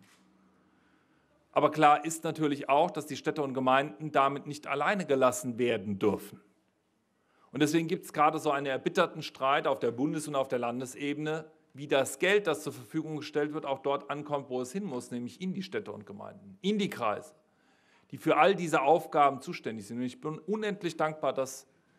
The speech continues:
sich in Deutschland zigtausende Menschen im Moment ehrenamtlich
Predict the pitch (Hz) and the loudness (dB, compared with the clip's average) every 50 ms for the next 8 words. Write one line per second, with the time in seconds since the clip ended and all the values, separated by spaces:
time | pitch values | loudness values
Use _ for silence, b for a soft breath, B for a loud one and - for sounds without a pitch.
0 | b b b b b b - 151 143 160 151 160 165 170 165 - 170 156 151 - | b b b b b b -10 -6 -4 0 4 6 6 6 4 2 -2 -2 -2 -2
1 | - 233 196 - - - 185 170 175 175 156 165 156 156 151 147 147 147 - - | -6 -6 -6 -4 -2 2 4 4 4 2 0 -2 -4 -2 -2 -2 -4 -6 -6 -8
2 | 139 127 127 127 131 131 127 127 135 139 143 151 160 170 160 151 151 151 151 156 | -8 -6 -4 -4 -4 -4 -6 -6 -2 0 2 2 2 2 0 -4 -4 -2 -2 -2
3 | 170 156 156 - | -2 -2 -4 -6